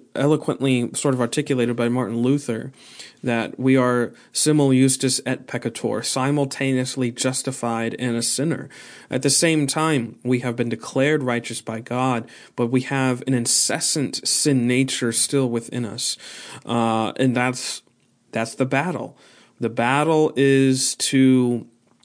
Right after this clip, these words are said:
wage war against that, and we wage war against that not by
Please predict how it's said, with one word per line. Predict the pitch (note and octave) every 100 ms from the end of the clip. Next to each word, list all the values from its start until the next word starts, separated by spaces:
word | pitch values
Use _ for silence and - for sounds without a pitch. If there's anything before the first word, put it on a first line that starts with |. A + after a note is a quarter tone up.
| _ _ -
wage | C#3+ B2+ B2+ B2
war | B2 C3 E3 F3+ F3
against | B2+ A#2+ A2 -
that, | A#2+ A#2 - - - - - -
and | B2+
we | C3+
wage | C3 C#3 C#3
war | B2 C3 E3+ F#3+
against | C3 A#2+ -
that | A#2+ B2
not | C3 F3+ G#3
by | F3+ F3 D#3 D3 C#3